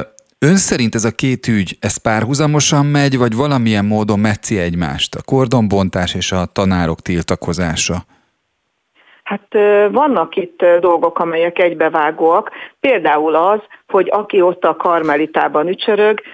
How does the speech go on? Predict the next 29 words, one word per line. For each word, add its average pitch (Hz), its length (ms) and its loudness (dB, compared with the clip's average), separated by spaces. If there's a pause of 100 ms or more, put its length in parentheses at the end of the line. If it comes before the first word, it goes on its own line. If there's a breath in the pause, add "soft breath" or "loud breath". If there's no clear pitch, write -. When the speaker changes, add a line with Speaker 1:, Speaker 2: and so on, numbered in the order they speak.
(180 loud breath)
Speaker 2:
annak 233 320 -2
ki 285 160 0
kéne 175 300 2
végre 165 360 2
jönni 160 640 2
abból 180 340 0
a 190 80 2
házból, 208 720 0 (260 loud breath)
el 208 240 2
kellene 165 400 2
járni 156 440 0
azokra 165 480 -2
az 135 120 0
egyeztetésekre, 180 1120 0
többek 151 380 -2
között, 180 400 -2
amit 165 260 -4
velünk 151 360 -2
is 165 160 -4
kellene 156 400 0
folytatni, 180 680 -2 (260 loud breath)
hogy 220 160 2
érdemi 165 520 0
egyeztetések, 160 920 -2
érdemi 170 400 0
párbeszéd 160 720 -2
jöjjön 160 420 0
végre 160 340 0
létre, 170 540 0